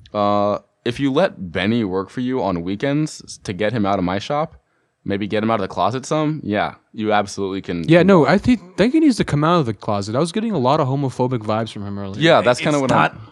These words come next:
Speaker 1: I'm
Speaker 3: not,
Speaker 2: Hey.
Speaker 3: it's nothing like that. <laughs> You don't
Speaker 2: Benny,
Speaker 3: have
Speaker 2: don't,
Speaker 3: to
Speaker 2: don't be afraid of who
Speaker 1: Be
Speaker 2: you are.
Speaker 1: yourself,
Speaker 3: I'm
Speaker 1: Benny.
Speaker 3: not, you guys are, come on, guys, it's nothing like that,
Speaker 1: You're
Speaker 3: you
Speaker 1: wearing
Speaker 3: know?
Speaker 1: nail polish, Benny.
Speaker 3: It's puke green, though. I thought it'd be a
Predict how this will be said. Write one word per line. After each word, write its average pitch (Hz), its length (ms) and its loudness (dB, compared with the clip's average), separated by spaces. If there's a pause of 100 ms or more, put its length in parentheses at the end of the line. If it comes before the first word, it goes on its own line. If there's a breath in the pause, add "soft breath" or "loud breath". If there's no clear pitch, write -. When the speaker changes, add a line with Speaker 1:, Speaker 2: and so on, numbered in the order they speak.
Speaker 1:
I'm 156 60 -4
Speaker 3:
not, 170 140 4
Speaker 2:
Hey. 196 100 2
Speaker 3:
it's - 180 -10
nothing 147 440 -2
like 135 300 -2
that. 233 300 -2
<laughs> - 140 -4
You 180 180 0
don't - 200 -4
Speaker 2:
Benny, 214 180 4
Speaker 3:
have 131 120 0
Speaker 2:
don't, 190 340 4
Speaker 3:
to - 60 -12 (120)
Speaker 2:
don't 180 160 6
be 220 120 4
afraid 202 360 4
of 170 80 4
who 185 120 4
Speaker 1:
Be 175 60 6
Speaker 2:
you 151 120 6
are. 196 80 8
Speaker 1:
yourself, 156 340 2
Speaker 3:
I'm 90 60 -2
Speaker 1:
Benny. 101 140 0
Speaker 3:
not, - 300 -2 (160)
you 190 160 -14
guys 156 440 -2
are, 127 140 -8 (580)
come 294 220 -4
on, 117 340 -4 (100)
guys, 127 380 -2
it's - 180 -14
nothing 139 340 -2
like 117 300 -6
that, - 100 -4
Speaker 1:
You're 147 80 4
Speaker 3:
you 139 60 2
Speaker 1:
wearing 170 260 6
Speaker 3:
know? 135 60 8
Speaker 1:
nail 143 220 6
polish, 90 360 -2
Benny. 107 320 -2
Speaker 3:
It's 185 340 -8
puke 208 500 2
green, 160 420 -2
though. 104 240 -4
I 117 100 -4
thought 120 200 -8
it'd 127 100 -4
be 123 100 -4
a - 20 -4